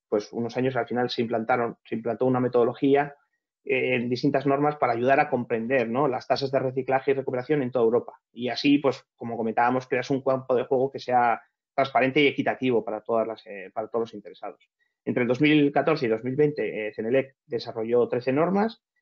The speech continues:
y el cumplimiento de estas normas, pues, sigue siendo voluntario, aunque la Comisión Europea, pues, puede establecer normas mínimas de calidad en toda la Unión Europea y, pues, bueno, comprendía distintos ámbitos, pues, recogida, logística, tratamiento de residuos, descontaminación, preparación para la reutilización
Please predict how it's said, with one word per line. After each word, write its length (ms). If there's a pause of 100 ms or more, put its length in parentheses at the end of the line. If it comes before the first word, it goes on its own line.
(220)
y 80
el 80
cumplimiento 440
de 60
estas 220
normas, 340
pues, 160
sigue 200
siendo 260
voluntario, 500
aunque 240
la 120
Comisión 280
Europea, 360
pues, 160
puede 160
establecer 400
normas 400
mínimas 340
de 80
calidad 400
en 80
toda 140
la 60
Unión 120
Europea 440 (520)
y, 540
pues, 160
bueno, 220
comprendía 460
distintos 380
ámbitos, 460
pues, 220
recogida, 840
logística, 640
tratamiento 400
de 80
residuos, 540 (260)
descontaminación, 840
preparación 580
para 140
la 60
reutilización 760